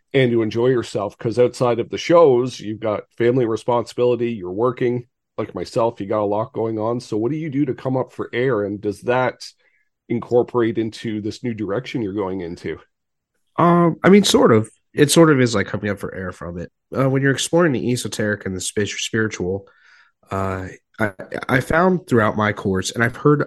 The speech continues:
Speaker 2: other, like, much more experienced and, uh, in-depth people than I, uh, talk on the subject. And they always say that, like, you start out,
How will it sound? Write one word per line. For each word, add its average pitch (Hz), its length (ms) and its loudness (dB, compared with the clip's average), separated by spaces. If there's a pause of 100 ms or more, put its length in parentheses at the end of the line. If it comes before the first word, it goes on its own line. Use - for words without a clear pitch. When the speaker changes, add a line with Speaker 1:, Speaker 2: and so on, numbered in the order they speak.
Speaker 2:
other, 131 600 -2
like, 104 240 -6 (1000)
much 131 360 -2
more 131 160 0
experienced 107 840 -6
and, 98 380 -4 (2250)
uh, 82 200 -4
in-depth 127 400 6
people 107 300 4
than 90 120 0
I, 90 400 -2 (520)
uh, 80 140 -4
talk 98 280 -2
on 110 80 0
the 90 80 -2
subject. - 480 -10
And 104 100 -6
they 101 140 0
always 110 300 0
say 98 180 0
that, 92 140 -2
like, 85 240 -10
you 104 60 -4
start 98 340 -2
out, 92 260 -2